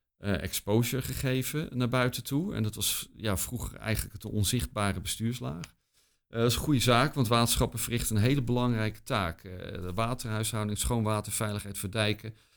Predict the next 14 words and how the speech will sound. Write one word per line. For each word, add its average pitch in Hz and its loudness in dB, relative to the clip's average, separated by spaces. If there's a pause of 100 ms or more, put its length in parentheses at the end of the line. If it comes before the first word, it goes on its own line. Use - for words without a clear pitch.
(160)
Maar 123 -2
ook, 135 2
eh, 110 4
eh, 107 -2
voor 131 0
de 113 2
natuur, 104 4 (100)
eh, 92 -2
en 95 -2
biodiversiteit. 101 0 (460)
Dus, 113 0 (100)
ehm, 107 4
eh, 98 -2 (400)
en 123 0